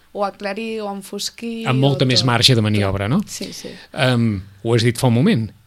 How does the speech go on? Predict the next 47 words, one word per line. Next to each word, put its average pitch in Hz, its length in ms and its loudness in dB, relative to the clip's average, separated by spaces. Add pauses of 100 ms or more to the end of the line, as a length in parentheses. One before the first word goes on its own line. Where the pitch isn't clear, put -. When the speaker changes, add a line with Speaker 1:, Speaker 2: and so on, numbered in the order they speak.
Speaker 2:
Què 185 180 4
és 160 120 4
el 165 160 0
retoc? 117 560 -2 (460)
I 120 100 2
què 196 120 4
significa 151 460 4
ara 143 100 2
el 139 100 4
retoc 127 360 2
dins 117 220 4
de 127 100 4
la 110 200 4
fotografia, 156 680 4 (220)
diguem-ne, 147 680 0 (680)
en 127 200 0
un 170 160 4
context 151 480 4
en 135 140 6
què 156 320 0
hi 113 160 -4
ha 107 80 2
de 113 120 0
tot? - 320 2 (200)
Speaker 1:
Mhm. 202 160 -2
Speaker 2:
Des 123 180 2
dels 127 220 0
que 131 160 2
no 131 220 0
ho 151 80 -4
poden 156 300 2
suportar 151 500 0
i 143 100 0
entenen 156 680 0
que 143 160 -2
la 139 160 0
fotografia, 147 720 0
des 139 160 0
del 139 100 0
punt 143 180 -2
de 139 60 2
vista 143 300 0
ortodox 131 520 0
i 135 60 2
purista, 120 480 2
Speaker 1:
Mhm. - 840 -12
Speaker 2:
res 127 580 4